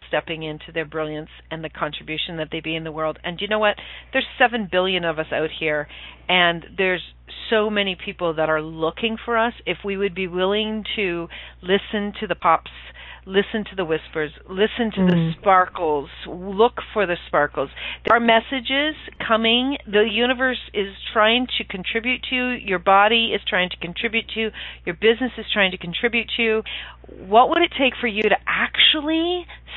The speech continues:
Speaker 1: step into listening more? And, um, you know, I'm doing classes. Carol's doing classes. Uh, you can hire us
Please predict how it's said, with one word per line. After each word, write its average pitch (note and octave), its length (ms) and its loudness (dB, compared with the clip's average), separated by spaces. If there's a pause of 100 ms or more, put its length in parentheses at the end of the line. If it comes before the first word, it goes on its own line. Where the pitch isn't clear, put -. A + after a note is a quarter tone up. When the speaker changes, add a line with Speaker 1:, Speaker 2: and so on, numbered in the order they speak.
Speaker 1:
step G#3+ 280 4
into G3+ 300 -2
listening E3 680 -2
more? B2 360 -4 (420)
And, F3 500 2
um, E3+ 300 2
you G3+ 120 -2
know, F#3+ 320 4
I'm G#3 200 4
doing A3 240 2
classes. G3+ 560 0 (100)
Carol's G#3+ 320 4
doing G#3 260 -2
classes. F#3+ 680 2 (380)
Uh, E3+ 100 -2 (160)
you G3 120 -8
can F#3+ 140 -4
hire A3+ 340 4
us G#3 80 0